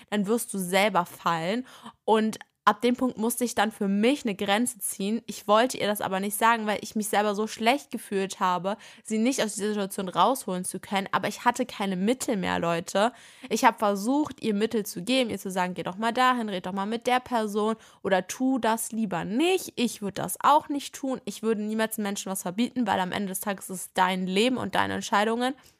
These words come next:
Aber als Freundin, wenn du merkst, „Hm, hm, hm, nee, ist nicht wirklich gut“, dann würde ich einfach sagen, „Hm, lass die Person gehen.“ Und einfach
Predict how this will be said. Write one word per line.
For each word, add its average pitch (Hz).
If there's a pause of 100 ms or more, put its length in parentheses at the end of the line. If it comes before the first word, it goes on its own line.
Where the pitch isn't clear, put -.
(160)
Aber 226
als 185
Freundin, 240 (320)
wenn 196
du 190
merkst, 233 (480)
„Hm, 226 (920)
hm, 220 (880)
hm, 202 (200)
nee, 202
ist 220
nicht 226
wirklich 214
gut“, 240 (600)
dann 220 (320)
würde 208
ich -
einfach 202
sagen, 196 (1300)
„Hm, 190 (720)
lass 202
die 220
Person 196
gehen.“ 175 (320)
Und 190 (480)
einfach 196